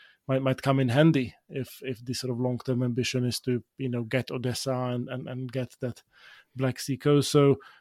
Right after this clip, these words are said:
so, so, so I think there are good reasons to, to be concerned. Uh, Yulia, you shared, um, with us this piece from, from the Times, which came out over the weekend, which relied on sources in the Ukrainian military and Ukrainian intelligence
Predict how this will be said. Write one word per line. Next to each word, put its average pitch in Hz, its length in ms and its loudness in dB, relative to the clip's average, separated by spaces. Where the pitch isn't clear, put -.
so, 160 220 -6
so, 143 360 2
so 147 160 2
I 147 60 6
think 160 160 8
there 151 120 10
are 151 160 12
good 143 220 6
reasons 143 380 6
to, 139 320 4
to 135 120 2
be 135 380 4
concerned. 147 560 8
Uh, 143 380 6
Yulia, 175 300 12
you 156 160 12
shared, 180 540 8
um, 139 400 2
with 147 160 6
us 139 240 6
this - 180 -2
piece 156 320 2
from, 131 340 4
from 131 200 0
the 123 100 0
Times, 139 540 4
which - 160 -10
came 131 220 4
out 127 280 2
over 127 180 -2
the 123 140 0
weekend, 127 560 2
which 131 360 2
relied 139 540 6
on 135 100 4
sources 131 840 2
in 147 300 6
the 127 80 2
Ukrainian 131 420 2
military 131 480 2
and 127 120 0
Ukrainian 127 400 0
intelligence 131 760 2